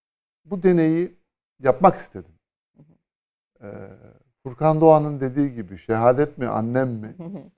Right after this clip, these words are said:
Speaker 1: Ben şehadeti seçenlerden biriyim galiba.
Speaker 2: Bedeli niye ağır olurdu?
Speaker 1: Bütün deneyimlerin bedeli ağırdır.
Speaker 2: Hı hı.
Speaker 1: Elinizin yarılmasını,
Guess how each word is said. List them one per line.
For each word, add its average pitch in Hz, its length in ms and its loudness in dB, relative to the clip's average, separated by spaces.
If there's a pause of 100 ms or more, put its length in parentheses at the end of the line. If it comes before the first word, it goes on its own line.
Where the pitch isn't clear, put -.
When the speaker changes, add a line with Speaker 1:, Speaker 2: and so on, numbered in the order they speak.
(360)
Speaker 1:
Ben 190 180 2
şehadeti 160 640 0
seçenlerden 135 840 -6
biriyim 107 1300 -8
galiba. 92 540 -10 (120)
Speaker 2:
Bedeli 262 480 -2
niye 240 180 -4
ağır 135 260 -4
olurdu? 135 640 -16
Speaker 1:
Bütün 214 400 0
deneyimlerin 113 720 -2
bedeli 107 340 -6
ağırdır. 156 440 2 (500)
Speaker 2:
Hı 147 40 -20
hı. 147 40 -20 (680)
Speaker 1:
Elinizin 123 580 -4
yarılmasını, 113 840 -2